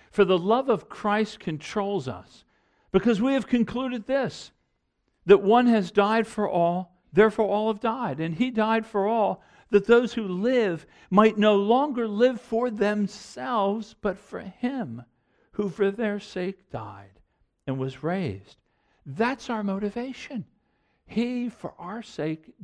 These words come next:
died and was raised. So his love for us is what's to control our decision-making.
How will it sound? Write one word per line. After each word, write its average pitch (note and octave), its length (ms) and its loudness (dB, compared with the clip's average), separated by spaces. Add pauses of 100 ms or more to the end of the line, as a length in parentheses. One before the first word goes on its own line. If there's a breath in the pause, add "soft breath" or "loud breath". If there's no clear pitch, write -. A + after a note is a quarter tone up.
(140)
died F#3+ 600 -8
and D3 140 -8
was C3+ 240 -12
raised. B2+ 720 -8 (440 soft breath)
So F3+ 280 2
his C4 500 -4
love F#3+ 320 -4
for F3 220 -6
us G3+ 320 -10
is D3 180 -8
what's F#3+ 260 -8
to D3+ 120 -12
control G3 680 -8
our E3 160 -4
decision-making. C3+ 920 -8